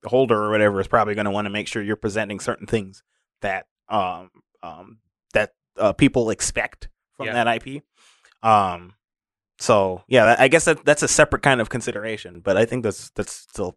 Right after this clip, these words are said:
Speaker 1: something to think about. Yeah, I mean, even with, like, when I was, you know, even with Rhythm Rumble, like, when I was making Jazz, the Jazz character, like, the art and stuff, and the, the, um, each, each character had their own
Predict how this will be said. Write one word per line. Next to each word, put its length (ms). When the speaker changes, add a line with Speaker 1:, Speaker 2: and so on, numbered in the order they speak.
Speaker 1:
something 320
to 160
think 160
about. 340
Yeah, 260
I 100
mean, 160
even 240
with, 180
like, 220
when 160
I 80
was, 240
you 100
know, 240
even 160
with 140
Rhythm 260
Rumble, 280
like, 200
when 80
I 60
was 160
making 320
Jazz, 560
the 80
Jazz 260
character, 320
like, 160
the 60
art 260
and 120
stuff, 380
and 140
the, 140
the, 300
um, 380
each, 280
each 160
character 260
had 80
their 80
own 280